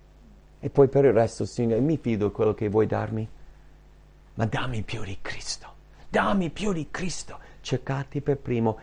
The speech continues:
il regno di Dio e la sua giustizia e tutte queste cose vi saranno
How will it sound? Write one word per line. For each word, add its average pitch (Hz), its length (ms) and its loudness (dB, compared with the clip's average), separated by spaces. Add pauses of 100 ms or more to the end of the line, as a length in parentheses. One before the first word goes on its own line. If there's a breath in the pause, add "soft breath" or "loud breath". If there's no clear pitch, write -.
il 120 140 8
regno 139 360 6
di 139 120 6
Dio 113 280 6 (120)
e - 80 4
la 120 140 8
sua 147 180 4
giustizia 120 600 2 (240 loud breath)
e 190 120 -2
tutte - 360 2
queste 117 400 0
cose 113 280 4
vi 147 160 2
saranno 123 640 2